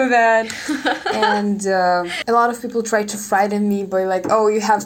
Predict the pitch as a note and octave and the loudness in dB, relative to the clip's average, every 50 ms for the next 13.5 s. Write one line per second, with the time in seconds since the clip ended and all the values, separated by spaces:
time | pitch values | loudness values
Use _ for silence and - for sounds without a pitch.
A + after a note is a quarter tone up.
0 | - - G#3+ G#3 G#3+ G#3 G3+ G3 F#3+ F#3+ F#3+ F#3+ F#3+ F#3+ - - A3 F#3+ F#3+ F#3+ | -6 -6 -2 0 0 2 4 4 2 2 0 -2 -10 -10 -6 0 0 0 2 2
1 | F#3+ F#3+ F#3 F#3 F#3+ F#3+ F3+ F3+ F3+ F3 F3 - - - E3 E3 E3 E3 E3 E3 | -2 -2 0 2 2 2 2 2 0 0 -4 -6 -6 -6 -4 -4 -6 -8 -10 -6
2 | E3 E3+ E3 - D#3+ E3 E3 E3 E3+ F3+ F3 F3 - - F3+ E3+ E3+ E3 E3 E3+ | -6 -6 -4 -4 -4 -4 -4 -4 -2 -4 -4 -6 -8 -10 -8 -6 -6 -6 -8 -10
3 | F3 - - E3 - - F#3+ E3+ E3+ F3 E3+ - F#3+ D#3+ F3 - F3 E3+ - - | -10 -10 -10 -12 -10 -6 -6 -4 -4 -6 -4 -2 -2 -2 -2 -2 -8 -10 -6 -4
4 | G#3+ G#3+ G#3 G#3 A3 A3+ A3 A3 - - - - - - - - - - G3+ F#3 | 0 2 2 2 0 -2 -4 -6 -10 -10 -12 -18 -20 -20 -20 -20 -20 -18 -10 -4
5 | F#3+ F3+ F3 F3 E3+ E3+ E3+ E3+ E3+ E3+ E3+ - - - - F3 G3 G3 - - | -2 0 2 2 2 0 0 0 -2 -4 -6 -8 -18 -18 -10 -4 -4 -2 -2 -4
6 | - - F#3+ F#3+ F#3+ F#3 F#3 F#3 F3+ F3+ F3+ F#3 F#3 F3+ F3+ F#3+ G#3 G3+ F#3+ F#3+ | -4 0 0 2 2 2 2 2 4 4 4 2 0 -2 -4 -2 -2 -2 -2 -2
7 | G3 F#3+ F3+ F3+ F#3 F#3+ - - - - F#3 F3 F3 F3 E3+ E3+ E3+ F3 E3+ E3+ | 0 0 2 0 0 -2 -4 -4 -4 -4 -2 -2 -2 0 0 -2 -2 -2 -2 -4
8 | E3+ E3 E3+ F#3 - F#3+ F#3 F#3 F#3 F3+ F3+ F3+ - - G3 G3 G3+ G3+ - C4+ | -4 -6 -8 -8 -6 -4 -2 -2 -2 -2 -4 -8 -8 -8 -6 -4 -4 -4 -4 -4
9 | C4 C4 C4 C4+ C#4+ C#4+ C#4+ D4 D#4 D#4+ E4 E4+ E4+ E4+ - - - _ - A3+ | -2 -2 -2 -4 -4 -6 -4 -4 -2 0 0 -2 -2 -4 -8 -14 -20 _ -6 -4
10 | A3 G#3+ G#3 G3+ G#3 G#3 G3+ G3+ - - G#3 F#3+ F#3+ F#3 F#3 F#3 F3+ F3+ F3 F3 | -2 -2 -2 -4 -6 -8 -8 -8 -8 -8 -6 -6 -6 -4 -4 -2 -2 -2 -2 -2
11 | F3 - A#3 A3+ A#3 A3+ A3 G#3 G#3+ G#3 G#3 G3+ F#3+ G3 G3 - G3 F#3+ - F#3+ | 0 2 4 4 4 2 2 0 0 0 0 0 -2 -4 -4 -8 -12 -12 -10 -6
12 | F#3+ F#3+ F#3 F#3 F#3+ - - - - - - F#3 F3+ F3+ F3 F3 - F#3 F3 E3+ | -4 -4 -4 -6 -10 -18 -20 -20 -20 -14 -10 -6 -4 -4 -6 -6 -6 -6 -2 -2
13 | E3+ F#3 G#3 B3 B3+ C4 C#4 C#4+ C#4+ | 0 0 0 -2 0 -2 -2 -4 -6